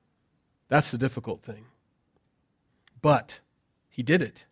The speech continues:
He learned obedience. That's something he could only experience. You can't be prepared for that. You have to really do it. And it's, there's a beautiful blessing attached to that. And here's the thing. If,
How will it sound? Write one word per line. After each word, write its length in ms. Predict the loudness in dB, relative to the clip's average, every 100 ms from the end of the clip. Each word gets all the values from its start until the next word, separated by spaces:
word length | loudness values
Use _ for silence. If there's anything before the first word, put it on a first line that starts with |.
| _ _ _ _
He 120 | 2
learned 400 | 4 6 6 4
obedience. 520 | 2 2 0 0 0
That's 120 | 0
something 300 | 2 2 2
he 140 | 0 0
could 160 | 0 2
only 340 | 4 4 2
experience. 920 | -2 -8 -12 2 4 4 0 -8 -14 -16 _ _ _ _ _ _ _ _ _ _
You 80 | -2
can't 180 | 2 4
be 100 | 2
prepared 460 | 0 0 4 4 2
for 80 |
that. 160 | -6 -6
You 80 | -2
have 140 | -2
to 100 | 0
really 260 | 2 2 2
do 300 | 0 2 2
it. 220 | -2 -12 _ _
And 80 | -12
it's, 180 | -12 -14 -14
there's 160 | -12
a 40 | -6
beautiful 380 | 0 0 0
blessing 360 | 0 0 0 -6
attached 400 | -6 -6 -6 -10
to 60 | -14
that. 220 | -18 -20 _ _ _ _ _ _ _ _ _
And 100 | 0
here's 180 | 2 2
the 80 | 0
thing. 220 | 2 2
If, 120 | 0